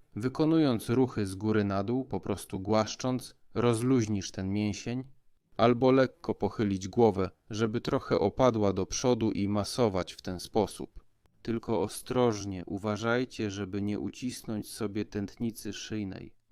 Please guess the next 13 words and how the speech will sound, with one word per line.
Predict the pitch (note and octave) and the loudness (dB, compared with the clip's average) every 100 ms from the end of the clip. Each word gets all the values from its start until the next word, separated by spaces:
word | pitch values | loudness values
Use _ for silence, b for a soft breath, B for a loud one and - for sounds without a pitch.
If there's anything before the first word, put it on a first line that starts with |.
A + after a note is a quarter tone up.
| _ - | _ -10
Dlatego | A2+ B2 D#3 D3 C#3+ B2+ _ - | -4 -2 -2 0 -2 -4 _ -4
lepiej, | A#2+ C#3 D3+ C#3+ | -2 0 0 0
jeśli | A#2 A2 A2 | -2 -4 -4
nie | A2 A2 | -4 -2
jesteście | G#2 A#2 - G#2 | -4 -6 -6 -6
pewni, | A2+ A2 G#2+ | -4 -4 -6
co | G#2+ | -6
robicie, | G#2 B2 A2+ | -6 -6 -6
po | - A2 | -6 -4
prostu | A#2 A2 - | -4 -4 -6
w | - | -8
ten | G#2+ A2 | -6 -6
sposób, | - A#2+ - - | -4 -6 -6 -12